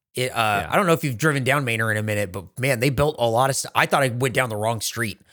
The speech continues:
Speaker 1: uh, right at, like, Manor and Airport. Holy fucking shit. They built so much stuff there. All of a sudden, there's just
Speaker 2: Yeah.
Speaker 1: apartment buildings on either side of you.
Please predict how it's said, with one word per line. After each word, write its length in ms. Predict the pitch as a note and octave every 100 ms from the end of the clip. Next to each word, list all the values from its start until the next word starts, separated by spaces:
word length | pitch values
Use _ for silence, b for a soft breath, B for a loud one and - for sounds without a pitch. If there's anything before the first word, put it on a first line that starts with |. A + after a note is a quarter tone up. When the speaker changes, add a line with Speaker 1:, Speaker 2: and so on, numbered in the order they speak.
| B B
Speaker 1:
uh, 360 | A2+ G#2+ G2 F#2+ b b -
right 180 | C#3+
at, 120 | C#3 B2+
like, 160 | B2
Manor 360 | A#2 B2 C3 A#2+
and 80 | G2+
Airport. 540 | A#2 - D#3 F3+ b b -
Holy 340 | F3+ E3+ F#2
fucking 520 | - - - D3 F2+ F2
shit. 520 | - - C#3 - b b -
They 120 | F#3+
built 280 | C3+ F2+ -
so 240 | - F3
much 220 | F3+ F3 -
stuff 220 | E3 D#3+
there. 240 | F3 E3+ -
All 260 | G2 C#3+
of 80 | F3
a 40 | E3
sudden, 480 | D#3 D#3 G3+ G3+ -
there's 240 | D#3 -
just 280 | - A2+ -
Speaker 2:
Yeah. 80 | D#3
Speaker 1:
apartment 880 | B2+ - - - D#3 G#3+ F3 A#2+ G2
buildings 480 | G2+ G2 F#2 F#2 - -
on 160 | A2+
either 280 | C#3+ G3+ B2+
side 300 | G#2+ D#3+ D#3
of 40 | G#2
you. 180 | D#2+